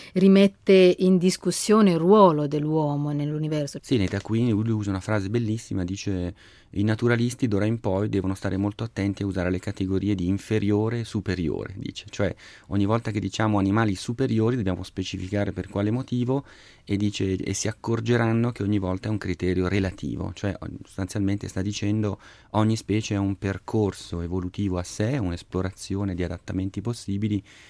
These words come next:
Speaker 2: e non ci sono più le gerarchie nel creato che invece venivano insegnate dalla teologia naturale.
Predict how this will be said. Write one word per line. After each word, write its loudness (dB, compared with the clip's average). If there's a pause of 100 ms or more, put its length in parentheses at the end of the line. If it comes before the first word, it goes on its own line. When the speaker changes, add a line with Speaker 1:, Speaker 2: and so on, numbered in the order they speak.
(120)
Speaker 2:
e -2
non 0
ci -4
sono -2
più -2
le 4
gerarchie -4
nel -12
creato -6
che -10 (560)
invece -4
venivano 2
insegnate -4
dalla -4
teologia -8
naturale. -8